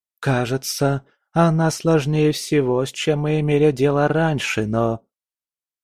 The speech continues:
Олег не стал слушать её фальшивую речь до конца. Отойдя чуть в сторону, он задумался. Кажется, она утверждала,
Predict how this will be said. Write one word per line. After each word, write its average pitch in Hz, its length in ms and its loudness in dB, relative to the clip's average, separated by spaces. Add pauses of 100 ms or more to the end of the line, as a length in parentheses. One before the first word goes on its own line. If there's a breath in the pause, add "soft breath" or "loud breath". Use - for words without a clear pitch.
(220)
Олег 131 400 0
не 113 120 0
стал 131 300 0
слушать 123 500 -2
её 110 180 4
фальшивую 101 680 -2
речь 90 260 -2
до 98 160 0
конца. 92 720 -4 (800)
Отойдя 156 460 2
чуть - 220 2
в - 40 -10
сторону, 110 720 0
он 101 160 -4
задумался. 95 920 -2 (720)
Кажется, 113 760 0
она 107 420 0
утверждала, 98 1000 -2